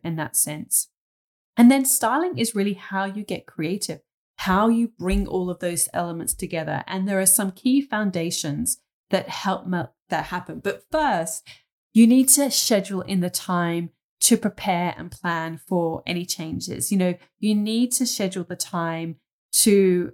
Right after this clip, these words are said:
play in your own home, even if it's just saying, you know, "Every day after maybe the kids have gone to school or whatever it is, I'm gonna reset the house or at the end of the day, and I'm just gonna test out a few little ideas. You know, what happens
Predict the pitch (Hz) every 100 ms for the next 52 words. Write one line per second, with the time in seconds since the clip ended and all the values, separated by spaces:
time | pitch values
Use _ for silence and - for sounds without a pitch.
0 | _ - 233 202 208 254 269 - 202 185
1 | 175 - 175 180 180 190 170 160 - 220
2 | 254 302 311 302 240 - - 208 190 214
3 | 196 185 180 - _ 214 214 - 233 262
4 | 285 247 202 202 190 180 - - 202 233
5 | - 226 214 214 - 208 214 196 233 247
6 | 240 220 214 - - - 185 185 170 156
7 | 196 220 233 240 196 180 175 - _ _
8 | - 208 220 202 190 240 - - - 196
9 | 208 185 180 175 190 - 190 226 247 233
10 | 196 175 160 - _ _ 202 208 220 -
11 | 226 226 294 - 370 - 262 247 220 208
12 | - 180 - 226 214 202 196 - 185 180
13 | 208 175 156 196 202 277 294 254 269 -
14 | 233 180 -